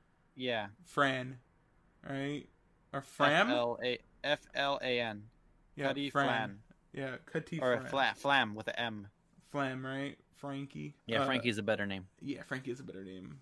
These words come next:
Speaker 2: But, uh, they kinda make it sound like Holly Flan, but it is, like, Cuddy. Like, I remember seeing it, uh,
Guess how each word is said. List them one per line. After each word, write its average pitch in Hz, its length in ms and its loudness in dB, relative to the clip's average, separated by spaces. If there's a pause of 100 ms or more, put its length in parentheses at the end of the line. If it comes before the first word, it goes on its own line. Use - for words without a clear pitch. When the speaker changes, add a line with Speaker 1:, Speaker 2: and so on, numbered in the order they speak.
Speaker 2:
But, 147 180 4
uh, 135 240 4 (640)
they 165 260 8
kinda 220 280 6
make 202 180 4
it 185 120 6
sound 170 280 4
like 170 240 0
Holly 165 300 2
Flan, 165 580 -2 (960)
but 147 160 2
it 147 100 6
is, 151 160 4
like, 110 160 -4
Cuddy. 135 240 -2
Like, 139 220 -2
I 120 80 0
remember 143 280 -2
seeing 135 280 -6
it, 131 240 -4 (100)
uh, 135 300 -10